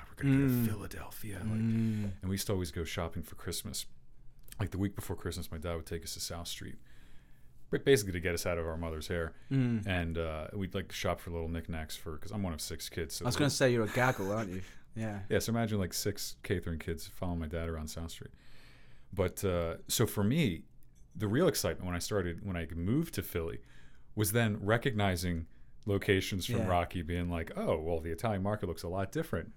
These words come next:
Speaker 2: Yeah,
Speaker 1: since
Speaker 2: yeah.
Speaker 1: nineteen seventy-six or whenever Rocky came out." And what I really enjoyed about Creed is that they paid attention to the Philly,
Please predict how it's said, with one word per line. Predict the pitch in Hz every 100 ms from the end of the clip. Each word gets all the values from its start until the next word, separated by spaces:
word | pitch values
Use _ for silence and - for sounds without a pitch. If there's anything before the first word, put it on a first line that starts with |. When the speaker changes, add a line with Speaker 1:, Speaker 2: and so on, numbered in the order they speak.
| - -
Speaker 2:
Yeah, | 123 110
Speaker 1:
since | 110 110 101
Speaker 2:
yeah. |
Speaker 1:
nineteen | 104 92 - 90
seventy-six | - 92 85 78 - 98 -
or | 87
whenever | 85 82 80
Rocky | 85 - -
came | 92
out." | - - - - - - - - - -
And | 113 110
what | 107
I |
really | 107 139 113
enjoyed | 104 98
about | 87 80
Creed | - - 113 87 80
is | 95 78
that | 85 80 - - - - -
they | - 101
paid | 95 113 90
attention | 82 98 87 - 78 76
to | 82
the | 80
Philly, | - 87 80 78